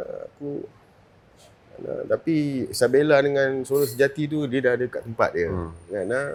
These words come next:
Speaker 1: Orang dengar
Speaker 2: Okey.
Speaker 1: ni orang tahu aku, orang
Speaker 2: Hmm.
Speaker 1: ingat aku kan.
Speaker 2: Hmm.
Speaker 1: Kalau aku dah tak ada pun,
Speaker 2: Hmm.
Speaker 1: orang akan ingat aku punya kan.
Speaker 2: Hmm.
Speaker 1: Orang dengar Isabella, orang akan ingat Kid sama bila-bila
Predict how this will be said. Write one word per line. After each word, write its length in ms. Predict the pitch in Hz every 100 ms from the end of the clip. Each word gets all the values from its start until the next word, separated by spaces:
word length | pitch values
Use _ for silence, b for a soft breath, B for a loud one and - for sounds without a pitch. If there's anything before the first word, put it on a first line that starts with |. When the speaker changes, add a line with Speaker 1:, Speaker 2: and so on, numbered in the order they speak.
| - -
Speaker 1:
Orang 200 | 95 117
dengar 200 | 131 135
Speaker 2:
Okey. 100 | 135
Speaker 1:
ni 60 |
orang 160 | 156 131
tahu 140 | 123 120
aku, 260 | 131 160 170 156 _ _ -
orang 80 | 110
Speaker 2:
Hmm. 80 | 135
Speaker 1:
ingat 140 | 147 131
aku 200 | 143 160
kan. 220 | 160 156 120
Speaker 2:
Hmm. 140 | 104
Speaker 1:
Kalau 160 | 110 131
aku 120 | 143
dah 100 | 156
tak 140 | 131 123
ada 140 | 170
pun, 240 | 175 180 202 190
Speaker 2:
Hmm. 180 | -
Speaker 1:
orang 180 | 120 190
akan 140 | 190 202
ingat 160 | 185
aku 140 | 180 185
punya 220 | 170 135 101
kan. 160 | 101 -
Speaker 2:
Hmm. 120 | - - _ _ -
Speaker 1:
Orang 140 | 107
dengar 160 | 127 139
Isabella, 460 | 127 127 151 160 160 147 - - - _ _ _ _ _ _ _ _ _ - - -
orang 260 | 92 95 92
akan 160 | 90 87
ingat 180 | 95 95
Kid 180 | - 113
sama 200 | - 87
bila-bila 460 | 82 85 87 95